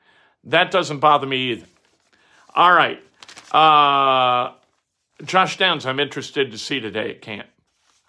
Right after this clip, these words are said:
I wanna see him flash. Gotta see, gotta see that. I also wanna see Zach Moss, and I wanna see Evan Hull at the running back position,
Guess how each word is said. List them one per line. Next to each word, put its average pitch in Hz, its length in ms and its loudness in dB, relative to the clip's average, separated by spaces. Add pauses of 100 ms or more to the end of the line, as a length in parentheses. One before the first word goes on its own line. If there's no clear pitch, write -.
I 156 100 2
wanna 170 180 -2
see 165 240 -6
him 127 220 -10
flash. - 600 -8 (420)
Gotta 139 200 0
see, 151 380 -4
gotta 139 300 -2
see 139 200 -4
that. 123 340 0
I 139 140 2
also 202 260 -2
wanna 226 200 0
see 143 380 -6 (360)
Zach 156 320 0
Moss, 147 340 2
and 143 80 -8
I 139 60 -2
wanna 156 180 -4
see 156 220 -4
Evan 139 180 -2
Hull 147 280 -4
at 120 100 -10
the 135 80 -12
running 151 280 -2
back 120 220 -4
position, 117 500 -8